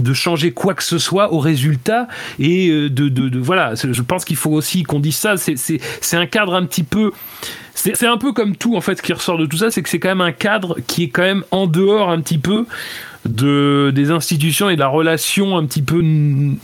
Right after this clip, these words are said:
logique qu'aurait une fédération sportive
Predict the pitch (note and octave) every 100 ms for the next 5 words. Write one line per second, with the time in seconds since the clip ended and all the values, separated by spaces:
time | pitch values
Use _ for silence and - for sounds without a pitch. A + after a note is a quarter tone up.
0 | C3+ - - B2+ B2+ C3+ C#3+ D3 D#3 F3
1 | E3+ D#3 A#3+ - - E3 D#3+ E3 F3+ -
2 | G3 F3 E3+ D#3+ D#3+ - D3 - F3 C#3